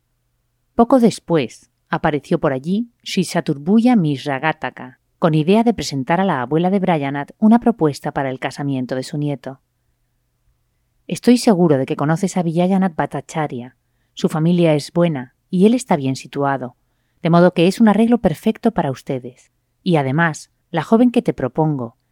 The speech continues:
posee muchas cualidades y es hermosa". Bhattacharya, por su parte, no pone ninguna condición para el casamiento de su hija con Brayanath. Está dispuesto a casarla de la forma que ustedes digan.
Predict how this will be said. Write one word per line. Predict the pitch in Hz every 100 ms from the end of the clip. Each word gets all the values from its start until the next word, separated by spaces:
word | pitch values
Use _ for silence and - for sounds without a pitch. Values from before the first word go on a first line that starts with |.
| _
posee | 170 147 214 220
muchas | 208 254 277 -
cualidades | 180 131 127 139 123 127 _ _ _
y | 180 147
es | 135
hermosa". | 139 143 143 - 127 _ _ _ _ _ _ _ _ _ _ _ _ _ _ _ _
Bhattacharya, | - 160 147 - 214 202 135
por | 117 143
su | - 139
parte, | - 208 - - 226 _
no | 202 220
pone | 240 254 254
ninguna | 185 151 165 226 247
condición | 226 151 - 147 139
para | 135
el | 135
casamiento | 143 - 147 160 170
de | 165
su | - 139
hija | 147 143
con | 147 143
Brayanath. | 143 139 131 127 _ _ _ _ _ _ _ _
Está | - -
dispuesto | 165 165 - 233 -
a | 262
casarla | 156 - 175 156 131
de |
la | 135
forma | 131 214 240
que | 240
ustedes | - - 123 127
digan. | 147 135 123 131